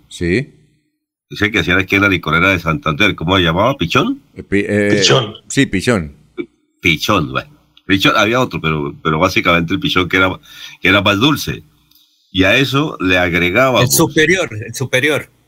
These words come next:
Speaker 2: Ah, superior, gracias, Laurencio. Y a eso le agregábamos una galletica muy deliciosas que venden ahí en la provincia, galleticas, eh, blanditas, y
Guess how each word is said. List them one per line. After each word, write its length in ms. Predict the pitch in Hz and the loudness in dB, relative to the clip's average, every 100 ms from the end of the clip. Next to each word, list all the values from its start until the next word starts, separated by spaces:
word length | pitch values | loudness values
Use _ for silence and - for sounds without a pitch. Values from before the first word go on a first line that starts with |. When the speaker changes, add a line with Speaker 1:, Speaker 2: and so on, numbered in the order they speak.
| _ _ 95 | _ _ 2
Speaker 2:
Ah, 280 | 117 127 101 | 2 2 0
superior, 500 | - 92 92 107 82 | -6 -4 -2 -2 0
gracias, 340 | 101 90 73 | 0 0 -4
Laurencio. 540 | 71 73 76 60 - - _ _ _ - - - _ | -4 -2 -2 -4 -12 -20 _ _ _ -20 -20 -20 _
Y 100 | 87 90 | 0 2
a 120 | 110 | 2
eso 260 | 127 147 | 0 -2
le 160 | 139 123 | 0 0
agregábamos 1040 | 101 92 90 85 107 117 120 113 107 98 - - - | 0 -2 -4 0 2 2 2 0 -2 -4 -8 -12 -4
una 280 | 110 123 | -2 0
galletica 920 | 117 123 117 117 - 120 - - 107 - | 0 0 0 -2 -2 -6 -4 -4 -4 -2
muy 260 | 113 135 | -2 0
deliciosas 680 | 113 104 92 - 117 104 92 | 2 0 0 0 0 0 -2
que 80 | - | 0
venden 320 | 82 85 90 | 0 0 0
ahí 220 | 80 73 87 | 2 4 2
en 80 | |
la 120 | 87 85 | 0 0
provincia, 640 | 92 87 78 87 95 101 95 _ | 0 2 0 0 -2 -4 -12 _
galleticas, 800 | - 50 50 - 76 - 78 71 | -8 -4 -4 -4 -4 0 0 2
eh, 120 | 71 | -2
blanditas, 840 | 64 73 82 82 120 82 110 107 - _ _ _ _ _ _ | -2 0 2 2 0 2 0 -2 -10 _ _ _ _ _ _
y 380 | - 98 104 104 | 2 4 4 0